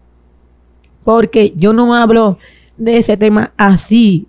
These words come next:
en la red en lleno. Pero ya, yo no, no,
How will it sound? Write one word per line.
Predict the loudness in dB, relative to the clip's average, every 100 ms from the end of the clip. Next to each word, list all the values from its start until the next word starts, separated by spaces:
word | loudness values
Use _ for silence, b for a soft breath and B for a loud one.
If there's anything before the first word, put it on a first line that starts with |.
| _
en | 0 0
la | 2
red | 0 0
en | 0 -2
lleno. | -2 -2 -4 -8 _ _ _ _ _ _ _ _ _ _ _ _ _ _ _ _ _ _ _ _ _ _ _ _ _ _ _ _ _ _ _ _ _ _ _ _ _ _ _ _ -4
Pero | 0 0 0 -4 -16 _ _ _ _ _ _ _ _ _ _ _ _ _ _ _ _ _ _ -8
ya, | -2 0 0 -2
yo | 0 2 2
no, | 0 -2 -2
no, | -4 -2